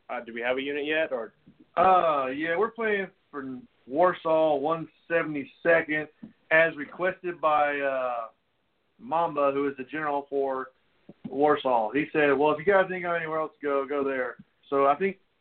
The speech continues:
Speaker 2: either that was him requesting us to go there, or just being like, "That's where the rest of everybody that doesn't have a place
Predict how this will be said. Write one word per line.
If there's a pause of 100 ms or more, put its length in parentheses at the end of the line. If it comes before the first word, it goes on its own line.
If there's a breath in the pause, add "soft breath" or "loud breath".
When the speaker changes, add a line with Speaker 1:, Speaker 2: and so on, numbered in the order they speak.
(140)
Speaker 2:
either
that
was
him
requesting
us
to
go
there,
or
just
being
like, (460)
"That's
where
the
rest
of
everybody
that
doesn't
have
a
place